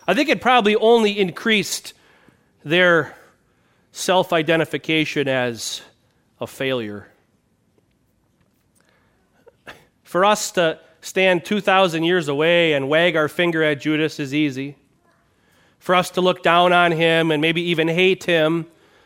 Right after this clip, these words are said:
for his role in betraying Jesus is logical, I guess. But the men locked in this room, they were with Judas for three years.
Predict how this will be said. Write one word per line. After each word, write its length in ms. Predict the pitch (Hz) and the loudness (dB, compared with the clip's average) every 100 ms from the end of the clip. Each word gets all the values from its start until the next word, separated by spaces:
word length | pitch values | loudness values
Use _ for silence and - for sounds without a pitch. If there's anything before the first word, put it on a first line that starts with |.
| _ _ | _ _
for 240 | - 165 151 | -8 -2 0
his 380 | 170 175 143 - | 2 0 -2 -6
role 600 | 165 165 175 175 175 170 | 0 2 4 4 4 2
in 280 | 170 165 147 | 0 0 0
betraying 600 | 151 - 190 185 170 151 | -4 0 2 4 2 0
Jesus 840 | 165 190 151 143 135 - - - _ _ - | 0 0 0 -2 -4 -8 -12 -16 _ _ -4
is 200 | 156 123 | -4 -2
logical, 580 | 139 170 160 139 110 110 | 2 2 0 -6 -8 -8
I 120 | 107 | -6
guess. 520 | 107 107 - - - _ _ _ _ _ _ _ _ _ _ _ _ | -8 -10 -12 -18 -20 _ _ _ _ _ _ _ _ _ _ _ _
But 140 | 202 | -2
the 60 | 196 | 0
men 260 | 214 294 | 2 4
locked 280 | 220 226 240 | 4 2 2
in 100 | 214 | 0
this 200 | 196 - | 0 0
room, 340 | 185 208 190 156 | 0 2 2 0
they 140 | 196 | 0
were 140 | 254 | 0
with 220 | 196 185 - | 0 0 -2
Judas 360 | 170 160 135 | 0 0 -4
for 160 | - 117 | -10 -16
three 300 | - 175 175 | -8 -6 -4
years. 580 | 120 92 87 - - | -6 -10 -14 -20 -20